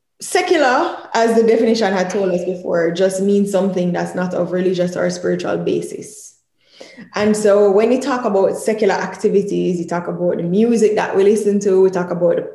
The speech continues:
parties that we might want to go to, we talk about drinking, we talk about smoking.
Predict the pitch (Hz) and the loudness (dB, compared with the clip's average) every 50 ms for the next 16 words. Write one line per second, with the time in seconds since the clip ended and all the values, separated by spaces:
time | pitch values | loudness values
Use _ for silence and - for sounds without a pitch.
0 | - - - 196 185 196 226 214 - 226 226 208 208 196 175 175 202 208 208 208 | -14 -8 -2 0 2 2 2 0 0 0 0 2 2 0 0 2 2 2 2 2
1 | 202 185 180 196 202 202 208 214 208 208 202 196 196 202 208 208 202 196 190 190 | 0 0 0 0 2 2 0 0 0 2 4 4 4 4 4 4 4 4 4 4
2 | 190 185 185 185 175 185 180 185 175 180 175 170 202 247 262 262 240 233 226 226 | 4 2 0 -2 -2 0 2 2 2 0 0 0 2 4 4 4 4 4 2 2
3 | 240 220 214 214 214 214 208 208 208 196 190 - 196 175 180 185 180 175 175 175 | 2 2 4 4 4 4 4 2 2 0 -2 -2 0 0 2 4 4 4 2 0
4 | 180 - 180 180 185 220 247 - - - 226 220 214 214 214 226 254 - | -4 -4 0 2 4 4 4 4 2 0 2 4 4 4 4 2 0 -2